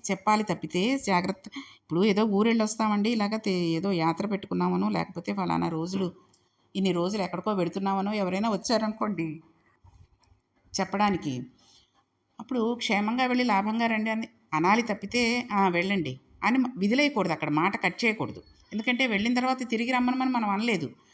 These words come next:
ఆ మాట వాళ్ళకి గురైతే అదొక మనసులో,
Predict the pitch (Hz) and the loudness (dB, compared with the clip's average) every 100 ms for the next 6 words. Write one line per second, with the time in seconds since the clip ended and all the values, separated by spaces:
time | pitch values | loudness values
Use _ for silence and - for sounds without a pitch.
0 | _ - 190 196 226 285 269 269 208 220 | _ 2 4 6 4 4 2 2 0 2
1 | 247 247 262 262 254 185 202 226 214 196 | 2 2 0 0 -2 -4 -2 0 2 2
2 | 190 180 196 285 269 208 233 | 4 4 2 2 2 2 0